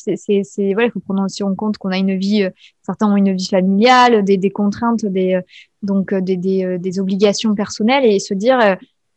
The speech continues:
euh, oula, euh, parfois, est-ce que, est-ce qu'il faudrait pas que je lève un peu le pied, et puis pour aboutir à certains projets,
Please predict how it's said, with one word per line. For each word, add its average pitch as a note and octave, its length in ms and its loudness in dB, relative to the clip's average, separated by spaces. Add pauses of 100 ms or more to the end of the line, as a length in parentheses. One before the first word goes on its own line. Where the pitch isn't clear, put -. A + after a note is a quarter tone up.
(160)
euh, D3+ 200 -4
oula, A#3 400 4
euh, G3 160 0
parfois, C4 460 2
est-ce - 180 -4
que, A3+ 240 2
est-ce G#3 240 2
qu'il A#3 180 -2
faudrait G#3 280 0
pas A#3+ 140 2
que A3 120 0
je G3 100 -4
lève G#3+ 140 4
un G3+ 140 0
peu G#3+ 120 -2
le G3 100 -2
pied, C4 420 2
et G#3 40 2
puis - 200 -4
pour - 240 -4
aboutir A3 500 0
à G#3+ 60 2
certains G3+ 380 -2
projets, A#3 440 2